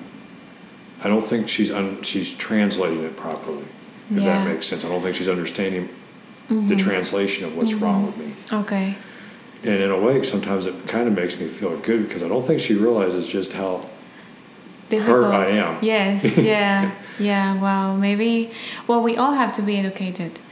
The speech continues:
Speaker 2: with, um, what you went through.
Speaker 1: Yes.
Speaker 2: Because it's so,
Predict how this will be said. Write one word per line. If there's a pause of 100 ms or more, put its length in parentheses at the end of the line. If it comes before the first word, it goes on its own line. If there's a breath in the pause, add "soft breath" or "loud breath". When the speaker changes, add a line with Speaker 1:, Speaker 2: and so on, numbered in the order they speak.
(480 loud breath)
Speaker 2:
with,
um, (180)
what
you (360)
went
through. (200)
Speaker 1:
Yes. (300)
Speaker 2:
Because
it's
so,